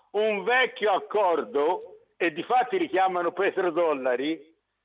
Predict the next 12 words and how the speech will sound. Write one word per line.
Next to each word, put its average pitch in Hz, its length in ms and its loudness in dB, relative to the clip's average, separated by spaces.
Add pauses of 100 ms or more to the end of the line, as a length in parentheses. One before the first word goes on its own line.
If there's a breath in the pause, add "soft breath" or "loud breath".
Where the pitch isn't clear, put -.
(180)
che 190 760 0
dal 202 400 0
punto 254 480 0
di 190 160 2
vista 190 800 0
di 202 120 0
guerra, 151 800 2 (140)
se 156 200 -2
si 160 80 -4
intende 170 840 0 (400)
i 170 120 0
rapporti 175 1200 0